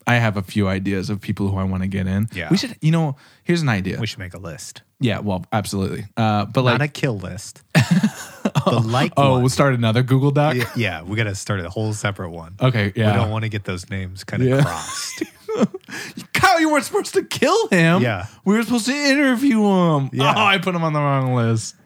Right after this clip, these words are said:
Speaker 2: Yep.
Speaker 1: Dang it.
Speaker 2: That happens.
Speaker 1: Yeah.
Speaker 2: I
Speaker 1: More
Speaker 2: am,
Speaker 1: than you know.
Speaker 2: I am about four inches deep into a new podcast about
Speaker 1: Ooh.
Speaker 2: Aleister
Speaker 1: Four
Speaker 2: Crowley.
Speaker 1: inches, that's more than usual, huh?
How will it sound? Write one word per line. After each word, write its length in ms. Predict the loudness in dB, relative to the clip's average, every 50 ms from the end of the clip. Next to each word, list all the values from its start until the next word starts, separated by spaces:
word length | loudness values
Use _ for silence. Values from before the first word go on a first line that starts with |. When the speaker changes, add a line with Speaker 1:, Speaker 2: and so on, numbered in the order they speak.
| _ _ -4
Speaker 2:
Yep. 320 | -2 0 0 0 0 0
Speaker 1:
Dang 320 | 2 2 2 2 2 0
it. 340 | 0 0 -2 -4 -6 -8 -14 -10
Speaker 2:
That 240 | -4 -2 -2 -2 0
happens. 500 | -2 -2 -2 -4 -8 -10 -10 -16 -18 _ _ -6
Speaker 1:
Yeah. 360 | -2 -2 0 0 0 -2 -2 -4 -6 _ _ -4
Speaker 2:
I 200 | -2 0 4 4
Speaker 1:
More 140 | 4 4 4
Speaker 2:
am, 160 | 2 4 4 4
Speaker 1:
than 200 | 4 4 2 2
you 160 | 2 2 2
know. 400 | 2 2 2 2 0 0 -2 -4 -8 _ -4
Speaker 2:
I 180 | -2 0 0
am 420 | 0 0 -2 -4 -6 -6 -6 -8 -8 _ _ _ _ _ _ _ -10
about 280 | -8 -4 -4 -4 -6 -6
four 260 | -8 -6 -6 -4 -2
inches 300 | -4 -4 -6 -6 -10 -10
deep 300 | -8 -6 -8 -8 -8 -8
into 540 | -10 -10 -10 -10 -8 -8 -8 -6 -6 -8 -8 -8
a 280 | -8 -6 -6 -6 -8
new 200 | -8 -4 -4 -4 -4
podcast 640 | -4 -6 -8 -8 -8 -12 -12 -12 -12 -12 -14 -14 -8 -8
about 380 | -6 -4 -2 0 2 2 2
Speaker 1:
Ooh. 400 | 0 0 0 0 -2 -2 -4 -6 -6
Speaker 2:
Aleister 580 | -6 -6 -4 -4 -4 -4 -4 -6 -6 -8 -8 -2
Speaker 1:
Four 220 | 0 0 2 4
Speaker 2:
Crowley. 180 | 2 2 2 2
Speaker 1:
inches, 140 | 0 0 0
that's 480 | 0 -2 -2 -4 -6 -10 -10 -10 -6 -2
more 200 | 0 2 2 2
than 160 | 2 2 2
usual, 360 | 4 2 2 2 0 0 0
huh? 240 | 0 2 2 2